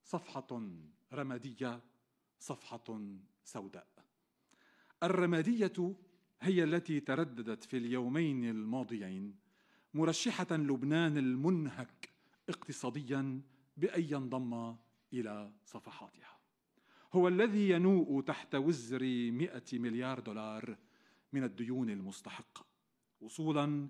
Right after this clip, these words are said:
إلى الانهيار غير المسبوق الذي يتدحرج فيه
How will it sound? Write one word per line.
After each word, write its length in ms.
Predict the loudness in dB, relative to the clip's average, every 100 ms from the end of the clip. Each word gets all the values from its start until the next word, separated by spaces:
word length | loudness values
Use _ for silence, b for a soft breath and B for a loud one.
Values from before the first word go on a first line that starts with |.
| B B B 2
إلى 120 | 4
الانهيار 640 | 4 2 4 4 4 4
غير 320 | 2 2 2 2
المسبوق 720 | 0 -2 -6 -6 -4 -4 -8 -20 b b b -4
الذي 420 | 0 0 0 -2
يتدحرج 760 | -2 -2 -4 -4 -6 -8 -6 -8
فيه 560 | -4 -4 -2 -2 -2